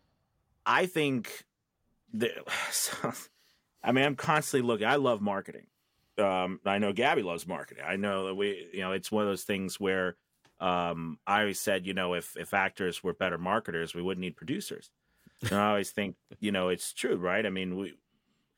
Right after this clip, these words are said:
so to me, you know, what I said a little bit earlier, but I think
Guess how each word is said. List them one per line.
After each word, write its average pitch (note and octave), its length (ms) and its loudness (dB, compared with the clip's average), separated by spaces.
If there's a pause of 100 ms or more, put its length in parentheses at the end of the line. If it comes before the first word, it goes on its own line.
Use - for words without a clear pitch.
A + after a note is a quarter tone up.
(260)
so C#3 340 4 (960)
to F3 140 4
me, F3 380 4
you C3 160 0
know, A#2 300 4 (840)
what B2 220 4
I C3+ 60 4
said C#3 180 0
a C3+ 40 2
little B2+ 140 2
bit G#2+ 180 0
earlier, G2 560 2 (1500)
but A2 140 4
I A2+ 80 6
think B2+ 420 0